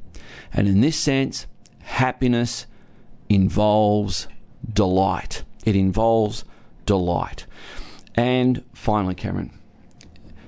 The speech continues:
happiness involves joy. And joy is, is that,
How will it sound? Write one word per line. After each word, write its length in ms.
happiness 720
involves 1040
joy. 520
And 320
joy 640
is, 440
is 260
that, 320